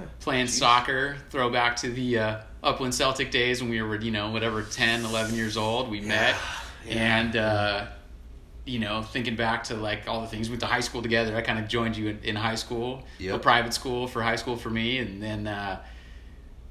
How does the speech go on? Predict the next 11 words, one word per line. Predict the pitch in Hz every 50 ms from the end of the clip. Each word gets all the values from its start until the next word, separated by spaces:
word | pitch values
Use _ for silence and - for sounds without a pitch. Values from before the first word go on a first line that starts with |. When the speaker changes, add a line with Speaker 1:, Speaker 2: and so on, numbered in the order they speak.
| - -
Speaker 1:
you | - 110
know, | 101 98 101 101 101 101 - - - - -
for | - 131
myself, | 117 113 107 110 - - 120 127 131 127 123 120 -
again, | 117 104 117 120 117 117 117 113 110 110 - - - - - - - - - - - - - -
co-host | - - - 165 151 139 277 143 139 - - -
of | 139
the | 127
show, | 123 - 147 135 135 139 156 151
Jason | - 127 123 123 123 - 120
Tarasi. | - 131 120 110 110 117 117 - 135 131 143 147